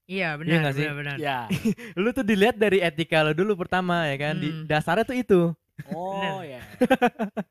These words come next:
Speaker 2: Lu jangan ketawa doang dong, Ki.
Speaker 3: Ya, enggak, maksud gua, kalau gua dulu pernah ngerasain, maksudnya bukan ngerasain sih,
Speaker 2: Ha.
Speaker 3: kayak
Speaker 1: Hmm.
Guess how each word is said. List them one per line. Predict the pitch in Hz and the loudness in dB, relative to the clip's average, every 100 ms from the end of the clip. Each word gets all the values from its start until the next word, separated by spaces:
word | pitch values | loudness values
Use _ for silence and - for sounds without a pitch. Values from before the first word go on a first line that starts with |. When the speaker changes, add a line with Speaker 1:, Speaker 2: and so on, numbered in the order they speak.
| - 226 254 240 202 | -12 -12 -12 -14 -16
Speaker 2:
Lu | - | -10
jangan | 220 226 | 0 2
ketawa | 185 156 156 | 4 4 4
doang | 151 208 233 | 4 0 -2
dong, | 226 208 | -2 -2
Ki. | 175 | -4
Speaker 3:
Ya, | 135 | -6
enggak, | 147 247 196 156 160 | -8 -8 -6 -6 -8
maksud | 151 151 | -12 -12
gua, | 170 185 _ _ _ _ _ _ | -12 -12 _ _ _ _ _ _
kalau | 147 151 147 147 147 | -8 -6 -6 -6 -8
gua | 143 160 | -6 -6
dulu | 175 196 | -4 -6
pernah | - 160 | -8 -10
ngerasain, | 151 170 180 | -6 -4 -4
maksudnya | 165 160 175 | -6 -6 -8
bukan | 165 143 143 | -8 -8 -8
ngerasain | 131 123 156 | -10 -12 -10
sih, | 156 | -2
Speaker 2:
Ha. | 147 151 139 113 | 2 2 2 -2
Speaker 3:
kayak | 131 131 127 | -6 -6 -4
Speaker 1:
Hmm. | 156 151 | -4 -6